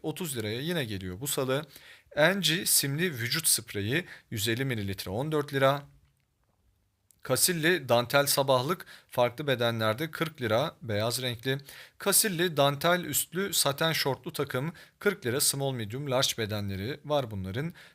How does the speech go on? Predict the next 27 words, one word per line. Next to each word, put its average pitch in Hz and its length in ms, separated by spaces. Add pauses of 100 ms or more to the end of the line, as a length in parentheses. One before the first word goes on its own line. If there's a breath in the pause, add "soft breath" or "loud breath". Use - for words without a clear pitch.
(140 loud breath)
Dantel 156 440
portföy 147 500
çanta 123 500
on 165 320
beş 110 280
lira 120 180
iki 131 260
farklı 135 420
desende. 107 600 (360 loud breath)
Kasilli 170 540
puantiyeli 135 760
gecelik 113 520 (220 loud breath)
otuz 156 400
lira 135 140
small 127 520
medium 139 500
large 117 280
bedenlerinde. 87 640 (420 loud breath)
Kasilli 165 580
puantiyeli 139 800
slip - 480
bunun 156 220
da 107 100
bedenleri 101 440
aynı 92 400
sekiz 143 480
lira. 139 340